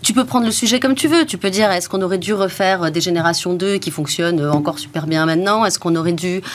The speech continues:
avancer plus vite sur Astrid, la génération quatre, les S M R ? Est-ce qu'on aurait dû, et cetera On avait énormément de choses sur la table. Le nucléaire, c'est un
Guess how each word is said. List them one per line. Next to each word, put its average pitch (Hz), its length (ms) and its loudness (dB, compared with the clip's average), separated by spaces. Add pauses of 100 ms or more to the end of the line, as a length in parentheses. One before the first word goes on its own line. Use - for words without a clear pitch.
(220)
avancer 165 360 0
plus - 160 -8
vite 170 200 -4
sur 165 160 0
Astrid, 180 420 0
la 160 120 0
génération 165 480 -2
quatre, 185 440 0
les 147 120 -6
S 151 160 -4
M 180 140 -2
R ? 233 200 2 (260)
Est-ce 185 160 -2
qu'on 180 140 -2
aurait 180 140 0
dû, 185 100 -4 (240)
et 196 100 -6
cetera 202 240 -2 (240)
On 196 140 2
avait 208 240 0
énormément 233 340 4
de 277 60 0
choses 370 200 2
sur 247 180 2
la 220 100 2
table. 208 260 0 (380)
Le 233 140 6
nucléaire, 277 580 2
c'est 320 420 0 (380)
un 220 140 0